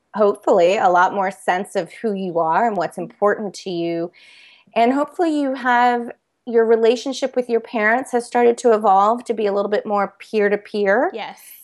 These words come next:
Speaker 1: And I think that's why you start seeing more of this. Um, we certainly have a lot more clients that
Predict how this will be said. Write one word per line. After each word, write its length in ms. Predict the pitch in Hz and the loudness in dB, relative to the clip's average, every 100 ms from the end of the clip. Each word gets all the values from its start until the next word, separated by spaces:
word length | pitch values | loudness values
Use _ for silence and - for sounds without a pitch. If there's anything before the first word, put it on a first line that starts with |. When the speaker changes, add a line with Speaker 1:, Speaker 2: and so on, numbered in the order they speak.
| _ | _
Speaker 1:
And 180 | - 226 | 0 2
I 80 | 233 | 2
think 280 | 240 330 359 | 2 0 2
that's 240 | 370 359 | 0 0
why 240 | 285 269 294 | 0 0 0
you 160 | 285 | -2
start 300 | 247 214 185 - | -2 0 0 -2
seeing 340 | 208 190 185 | -6 -4 -4
more 240 | 180 180 180 | 0 2 2
of 140 | 180 | 0
this. 240 | 175 - - | -2 -4 -6
Um, 460 | - 190 180 175 170 _ _ _ _ - - | -6 -2 0 -2 -6 _ _ _ _ -20 -8
we 200 | 214 247 | -2 -2
certainly 420 | 247 311 311 302 | -2 -2 0 -2
have 360 | 254 208 196 190 | 0 2 2 2
a 100 | - | 2
lot 400 | 185 180 175 180 | 2 2 2 2
more 160 | 185 175 | 0 -6
clients 600 | 175 170 170 170 165 - 190 | -4 -4 -2 -4 -6 -8 -2
that 580 | 165 160 156 - - | 0 0 -2 -6 -14